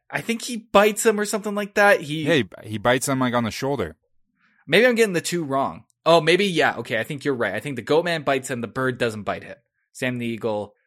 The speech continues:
Speaker 2: Yeah, the
Speaker 1: doesn't
Speaker 2: goat
Speaker 1: bite
Speaker 2: man,
Speaker 1: him.
Speaker 2: 'cause the goat man gets up on, on Perrin and he bites in his shoulder, and he's got Perrin and, and, and he's all, he's all over Perrin. And Perrin's hurting, and he's like, "Why?" And he's being really dumb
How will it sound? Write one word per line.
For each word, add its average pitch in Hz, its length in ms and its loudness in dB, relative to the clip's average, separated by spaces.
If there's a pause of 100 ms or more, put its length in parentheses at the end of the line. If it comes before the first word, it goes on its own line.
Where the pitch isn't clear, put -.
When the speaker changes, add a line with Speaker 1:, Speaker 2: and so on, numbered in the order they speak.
(120)
Speaker 2:
Yeah, 85 120 -12
the 85 40 -8
Speaker 1:
doesn't 120 180 2
Speaker 2:
goat 175 60 2
Speaker 1:
bite - 60 -4
Speaker 2:
man, 180 120 -2
Speaker 1:
him. 160 60 -8
Speaker 2:
'cause 117 160 -6
the 107 80 -4
goat 156 240 2
man 185 220 -2
gets 135 260 0
up 120 180 0
on, 101 400 -2
on 92 160 -10
Perrin 92 380 -4
and 85 80 -8
he 82 60 -10
bites 104 320 -6
in 107 80 -4
his 92 100 -6
shoulder, 87 480 -8 (840)
and 95 120 -14
he's 85 100 -16
got 95 220 -8
Perrin 98 280 -8
and, 90 160 -10
and, 87 480 -14 (120)
and 90 100 -14
he's 90 80 -8
all, 120 380 6
he's 117 140 0
all 151 180 10
over 120 120 4
Perrin. 82 300 -6 (720)
And 98 380 0 (100)
Perrin's 127 300 2
hurting, 117 420 2
and 110 100 -8
he's 104 80 -8
like, 107 220 -10 (240)
"Why?" 208 260 4 (920)
And 120 120 -6
he's 113 120 -4
being 156 200 -2
really 151 200 0
dumb 123 360 0